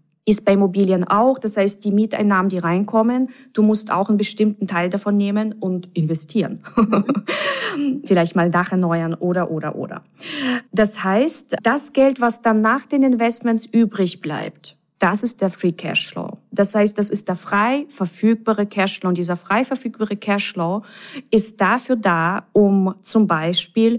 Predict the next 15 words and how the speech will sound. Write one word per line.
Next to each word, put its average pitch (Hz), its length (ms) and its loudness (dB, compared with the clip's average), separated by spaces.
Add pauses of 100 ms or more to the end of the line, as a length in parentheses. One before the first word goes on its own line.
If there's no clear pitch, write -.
(160)
Schulden 196 480 4
zu - 160 -8
tilgen. 165 640 0
Das 196 180 -2
ist 214 200 -6
das 220 200 -4
Geld, 196 400 0
womit 196 260 0
du 208 60 0
Dividenden 185 640 -2
zahlst 156 580 -8
oder 208 240 2
auch - 100 -6
Aktienrückkäufe 175 840 -6
tätigst. 156 540 -8